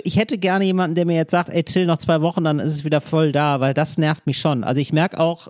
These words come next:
ähm, ich schlaf auch viel länger noch und so, also ich bin noch nicht voll da. Also ich hab so, ich schlaf so elf, zwölf Stunden. Das ist zu viel.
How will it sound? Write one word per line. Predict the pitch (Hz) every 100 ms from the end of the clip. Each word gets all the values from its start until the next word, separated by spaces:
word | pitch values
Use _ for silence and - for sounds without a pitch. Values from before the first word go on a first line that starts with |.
| -
ähm, | 143 143 143
ich | 139 -
schlaf | 143 185
auch | - -
viel | 190
länger | 185 180 180
noch | 170 175
und | - 165
so, | 170 165
also | - 143
ich | -
bin | 170
noch | 165
nicht | 160 -
voll | - 135
da. | 127 -
Also | 117
ich | 131 -
hab | 147 -
so, | 143 131
ich | -
schlaf | 151 156
so | -
elf, | 147 160
zwölf | - 135
Stunden. | - 143 135 - 98 - - - -
Das | 139
ist | -
zu | 131
viel. | - 120 104